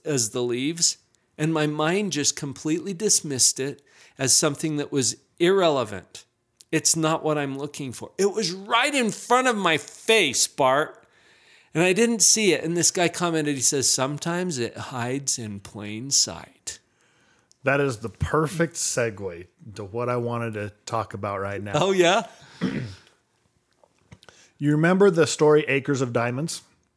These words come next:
Speaker 1: Yeah, Earl Nightingale, wasn't it?
Speaker 2: And it's about a guy, Ollie Hafed. He's a farmer.
Speaker 1: Uh-huh.
Speaker 2: He sells his farm, goes in search of diamonds.
Speaker 1: Right.
Speaker 2: He dies poor, alone, and in a foreign land,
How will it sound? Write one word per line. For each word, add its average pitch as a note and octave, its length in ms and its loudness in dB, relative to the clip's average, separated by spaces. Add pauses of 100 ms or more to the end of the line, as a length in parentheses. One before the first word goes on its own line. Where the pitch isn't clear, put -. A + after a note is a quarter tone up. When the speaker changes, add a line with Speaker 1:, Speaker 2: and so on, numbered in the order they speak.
(380)
Speaker 1:
Yeah, F3+ 200 4
Earl F3+ 220 4
Nightingale, C#3+ 640 2
wasn't B2+ 320 -4
it? F#3 160 -10 (540)
Speaker 2:
And C3+ 180 -2
it's B2+ 180 -2
about C#3 400 0 (180)
a C3+ 80 -4
guy, C3+ 260 2
Ollie C3+ 320 2
Hafed. A#2+ 360 0
He's B2+ 200 -4
a C#3 40 -12
farmer. B2+ 540 -2 (160)
Speaker 1:
Uh-huh. C#3+ 280 -4 (380)
Speaker 2:
He - 160 -4
sells D3 440 2
his F#3+ 200 2
farm, B2 480 -2 (400)
goes C3+ 240 0
in C3+ 120 -4
search B2 300 -4
of A2+ 140 -6
diamonds. F#2+ 520 -10 (600)
Speaker 1:
Right. A#2+ 380 -2 (140)
Speaker 2:
He - 180 -2
dies D3 640 2 (600)
poor, B2+ 480 2 (600)
alone, C3+ 480 4
and B2+ 80 0
in B2+ 100 -2
a A#2+ 60 -2
foreign D3+ 440 2
land, G#2 360 -6